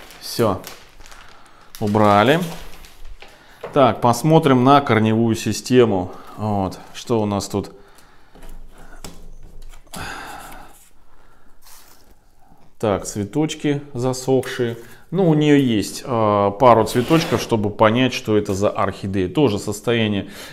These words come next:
конечно, немножко поскромнее, чем у, а, у африканского заката. Вот. А состояние корней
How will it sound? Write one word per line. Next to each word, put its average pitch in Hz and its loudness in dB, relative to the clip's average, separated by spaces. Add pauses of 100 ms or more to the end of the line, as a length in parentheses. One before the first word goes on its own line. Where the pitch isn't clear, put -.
конечно, 110 -4
немножко 113 -2
поскромнее, 117 4
чем 98 -4
у, 98 -4 (400)
а, 107 0
у 110 4
африканского 104 2
заката. 107 2 (540)
Вот. 104 -4 (140)
А 110 -4
состояние 120 0
корней 110 -2